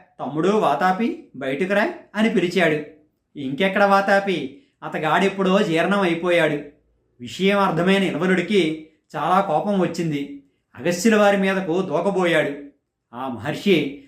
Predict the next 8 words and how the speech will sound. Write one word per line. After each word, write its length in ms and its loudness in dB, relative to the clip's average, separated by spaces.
ఒక్కసారిగా 720 2
కళ్ళెర్రజేసి 760 2
హోంకరించారు. 840 -2
అంతే, 600 -2
ఆ 140 4
ఇలవలుడు 600 2
కాలి 260 0
బూడిదైపోయాడు. 880 0